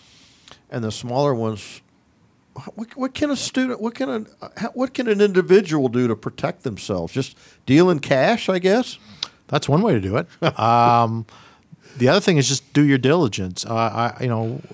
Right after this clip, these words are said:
Speaker 2: one of the things it's taught me is I look at my bank accounts daily. Uh, I freeze my credit so that nobody can do, try to do, uh, some kind of identity fraud. You've got to t-, kind of take, be a, act, kind of a proactive approach to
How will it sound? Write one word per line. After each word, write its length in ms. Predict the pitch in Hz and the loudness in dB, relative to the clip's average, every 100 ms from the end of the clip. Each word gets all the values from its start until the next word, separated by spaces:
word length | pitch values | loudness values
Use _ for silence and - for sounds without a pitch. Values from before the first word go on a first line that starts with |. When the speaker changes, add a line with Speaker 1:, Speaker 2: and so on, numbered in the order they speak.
| - - - - - | -18 -18 -20 -20 -8
Speaker 2:
one 200 | 151 143 | 0 2
of 60 | 151 | 2
the 40 | |
things 180 | 151 131 | 2 0
it's 100 | 117 | 0
taught 280 | 127 123 123 | 0 0 0
me 160 | 151 | -2
is 140 | 117 113 | 0 0
I 100 | 143 | 0
look 180 | 143 | 0
at 80 | 123 | -2
my 120 | 110 | -6
bank 260 | 107 110 123 | -4 -6 -6
accounts 420 | 123 123 110 - | -6 -6 -4 -8
daily. 720 | - 107 123 156 156 208 214 _ - - - - - | -8 -2 2 2 2 -2 -6 _ -20 -20 -20 -14 -6
Uh, 180 | 107 101 | -4 0
I 140 | 120 | -2
freeze 340 | 117 127 151 135 | 0 2 2 2
my 140 | 135 | -2
credit 500 | 120 127 139 208 - | 0 0 2 -2 -4
so 280 | - 127 120 | 0 2 2
that 200 | 117 113 | 0 0
nobody 360 | 123 135 131 | 0 0 -2
can 300 | 113 120 113 | -2 -4 -4
do, 260 | 101 127 - - - | -2 -4 -4 -12 -20
try 320 | - 127 120 | -4 0 0
to 80 | 113 | -2
do, 300 | 104 120 113 _ - | -2 -4 -4 _ -10
uh, 200 | 113 104 | -6 -6
some 180 | - 117 | -6 -6
kind 140 | 123 | -4
of 80 | 107 | -4
identity 400 | 104 110 123 131 | -4 -4 -2 -4
fraud. 460 | - 135 139 147 139 - - _ | -2 0 0 0 -6 -18 -20 _
You've 140 | 117 | -6
got 240 | 113 139 160 | 0 2 0
to 100 | 156 | -4
t-, 220 | - - | -12 -8
kind 200 | - 151 | -2 0
of 120 | 139 - _ - | 0 -4 _ -4
take, 260 | 151 151 - _ - | 0 0 -2 _ 0
be 120 | 135 | 0
a, 100 | 123 _ - | 0 _ -4
act, 380 | 127 139 - - | 0 0 -4 -8
kind 120 | 135 | -4
of 60 | 113 | -4
a 80 | 107 | -2
proactive 500 | 139 135 135 - 117 | 2 2 0 -4 -10
approach 480 | 107 131 139 - | -4 -2 -2 -6
to 300 | - 120 113 | -4 -2 -2